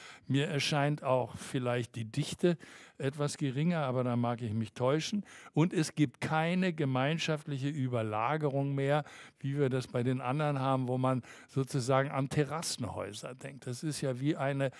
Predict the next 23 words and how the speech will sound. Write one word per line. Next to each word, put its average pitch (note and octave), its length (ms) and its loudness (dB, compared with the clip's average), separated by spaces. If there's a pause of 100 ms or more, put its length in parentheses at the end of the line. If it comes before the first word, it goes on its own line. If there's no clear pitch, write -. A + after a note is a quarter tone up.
(200)
Agglomeration C3+ 1040 2
von C3 260 -2
Terrassenhäusern, C3 1000 -2
eine B2 260 -4
dreidimensionale B2 1300 -2 (360)
Landschaft, B2+ 800 -2
die, C#3 420 -4
die B2 200 -6
begehbar B2 640 0
ist, B2+ 280 -6
die C3+ 120 -4
irgendwie B2+ 460 0
mediterrane, B2 1000 -2 (440)
äh, B2+ 60 2 (120)
Assoziationen B2 1120 0
in B2 240 -4
einem A2+ 560 -6
wachruft. B2+ 580 -4 (420)
Und B2 200 2
wenn C#3+ 160 8
man C3+ 160 8
daran B2 400 2
denkt, D#3+ 360 0